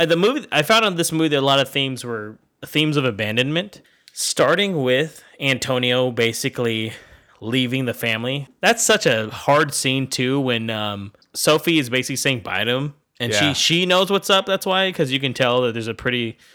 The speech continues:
Speaker 1: strained relationship between the two, and it's relatable to a point. Like, people, I think, have seen s-, things like this happen before, where, like, the adults are talking adult talk, quote unquote, you know, and the kids are kinda in the dark.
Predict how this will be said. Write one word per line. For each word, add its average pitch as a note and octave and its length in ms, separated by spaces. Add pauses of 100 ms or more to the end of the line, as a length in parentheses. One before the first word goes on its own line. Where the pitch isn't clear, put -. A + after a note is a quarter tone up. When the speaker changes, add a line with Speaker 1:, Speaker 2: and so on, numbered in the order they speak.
(220)
Speaker 1:
strained C3 540
relationship A#2 680
between A2+ 300
the A#2 80
two, C#3 300 (680)
and F#2+ 640
it's - 160
relatable A2+ 880
to C3 160
a A2 60
point. A#2+ 340
Like, A2 340
people, D3 320
I - 40
think, A2+ 280
have A2+ 160
seen A#2 240
s-, - 240
things A2+ 180
like G#2+ 120
this G#2+ 140
happen G#2+ 300
before, G#2 520 (480)
where, G#2 280
like, G2 260 (160)
the B2 100
adults A2+ 480
are G#2+ 140
talking A2 720 (120)
adult A2 320
talk, G#2 300
quote A2+ 200
unquote, A#2 360
you A#2 100
know, A#2 160
and A2 180
the G#2 60
kids B2+ 260
are A#2 120
kinda B2 200
in B2 100
the A#2+ 40
dark. A#2+ 480